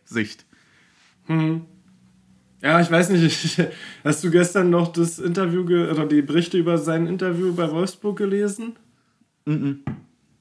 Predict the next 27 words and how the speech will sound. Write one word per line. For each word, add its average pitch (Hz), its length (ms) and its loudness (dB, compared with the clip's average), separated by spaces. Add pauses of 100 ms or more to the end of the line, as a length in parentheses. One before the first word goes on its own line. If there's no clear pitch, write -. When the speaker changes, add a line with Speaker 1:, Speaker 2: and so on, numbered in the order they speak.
(2250)
Speaker 1:
Nee. 117 180 -4 (280)
Speaker 2:
Ja, 123 120 -6
er 127 140 4
hatte 143 160 -2
sich 143 120 -2
irgendwie 143 240 -2
in 143 100 0
seinem 143 240 0
Vorstellungsinterview 143 1000 -2
dort, 135 380 -2
äh, 131 460 -2 (680)
geäußert, 143 520 -2
dass 131 180 -2
es, 131 240 -8
äh, 127 340 -2
nochmal 131 300 -2
toll 131 200 -2
ist, 131 120 -6
jetzt 127 200 -6
bei 131 100 -2
einem 127 500 -4
ambition-, 131 560 -4
noch 135 160 -2
ambitionierteren 131 920 -2
und 127 160 -4
professionelleren 127 880 -4
Verein 113 560 -8